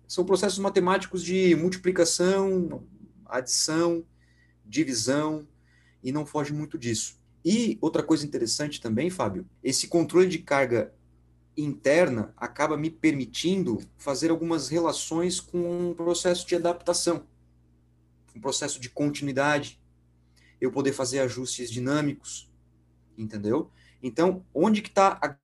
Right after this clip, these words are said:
grande batida hoje na literatura? O volume de treino, que é o volume mesmo, né? O que que eu conto? Eu conto as séries, eu conto as repetições, eu conto o tempo sob tensão, a quantidade de tempo que o músculo ficou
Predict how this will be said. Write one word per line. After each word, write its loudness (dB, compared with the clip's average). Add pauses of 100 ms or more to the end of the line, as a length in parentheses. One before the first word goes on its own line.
(160)
grande 2
batida 0
hoje 2
na -2
literatura? -2
O -4
volume 6
de -8
treino, 0
que -14
é -4
o -4
volume 2
mesmo, -2
né? -4
O -14
que -4
que -2
eu 6
conto? 0
Eu -8
conto -4
as -2
séries, 0
eu -16
conto -12
as -8
repetições, -6 (280)
eu -8
conto -6
o -14
tempo -2
sob -8
tensão, -4
a -20
quantidade -4
de -20
tempo -6 (480)
que -10
o -2
músculo -4
ficou 0